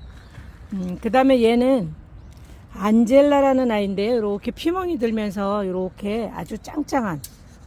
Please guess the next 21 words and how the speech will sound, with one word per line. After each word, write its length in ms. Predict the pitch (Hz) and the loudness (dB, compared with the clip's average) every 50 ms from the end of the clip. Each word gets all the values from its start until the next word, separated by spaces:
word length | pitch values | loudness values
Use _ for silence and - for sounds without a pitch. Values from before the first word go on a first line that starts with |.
| - - - | -16 -8 -4
그런 240 | 214 226 233 220 | -2 0 0 0
아이입니다. 720 | 208 196 190 190 190 185 185 180 156 185 175 170 170 170 170 | 0 0 0 -2 -4 -4 -6 -6 -6 -6 -4 -4 -4 -4 -6
요렇게 320 | 170 175 170 - - - | -6 -8 -8 -10 -12 -14
피멍이 420 | - - - 277 294 302 294 285 233 | -8 -2 2 4 4 6 4 4 2
들면서 600 | 202 220 208 202 196 190 170 - 302 269 180 143 - - - - - - - - - | 0 -2 -2 -2 -4 -4 -2 0 0 0 0 -2 -6 -16 -20 -20 -20 -20 -20 -18 -14
아주 140 | - 196 - | -12 -10 -4
끝내주는데 840 | - 302 294 302 285 254 - 220 208 196 190 175 185 269 233 175 143 - - - - - - - - - - | 0 2 4 4 2 2 0 -4 -4 -4 -4 -4 -2 -2 -2 -4 -6 -12 -16 -20 -20 -20 -20 -20 -18 -12 -8
요렇게 360 | 220 220 240 - - 269 240 | -6 -6 -6 -4 -2 -2 0
얘네들이 640 | 220 220 220 220 196 214 233 247 247 196 170 175 180 - | 0 0 -2 -2 -4 -4 -4 -2 -2 -2 -2 -4 -6 -8
묵어서 680 | 185 190 214 202 247 240 226 - 226 208 208 233 220 | -8 -6 -4 -2 0 -2 -2 -2 -2 -2 0 -2 -2
지금은 400 | - - 185 - 233 220 226 208 | -4 -8 -10 -8 -4 -4 -4 -4
아주 240 | 190 185 180 - 220 | -4 -6 -6 -6 -8
이렇게 220 | 202 180 - 220 | -8 -8 -8 -12
짱짱 560 | - - - - 277 - - - - 220 165 143 - - - - - - - - - - - - - - - - - - | -14 -14 -12 -12 -12 -10 -8 -4 -4 -2 -2 -4 -10 -16 -20 -20 -20 -20 -20 -20 -20 -20 -20 -20 -20 -20 -20 -20 -20 -18
아주 280 | - - 196 180 214 | -16 -14 -14 -14 -14
다글다글하지요. 880 | - - 220 214 226 202 226 220 208 220 220 269 - - 262 226 233 247 | -12 -10 -6 -6 -4 -2 -2 -2 -2 0 -2 -2 -2 -2 -2 -2 -2 -2
이렇게 580 | 233 185 180 - - - 196 185 196 233 330 370 - - - - - - - - | -2 -4 -6 -8 -8 -6 -4 -2 -2 -2 -4 -6 -8 -16 -20 -20 -20 -20 -18 -16
다글다글한 800 | - 196 196 208 170 196 185 175 180 196 226 214 208 233 285 - - - - - - - - | -10 -8 -6 -6 -4 -4 -4 -4 -4 -4 -2 -2 -2 -2 -4 -4 -6 -12 -20 -20 -20 -20 -16
그런 220 | - 196 196 185 185 | -10 -8 -6 -4 -4
아이입니다. 520 | 180 180 175 180 180 175 175 180 175 175 | -4 -4 -4 -6 -8 -8 -8 -8 -8 -8
요거 360 | 170 165 175 175 180 214 285 | -8 -8 -8 -10 -10 -10 -10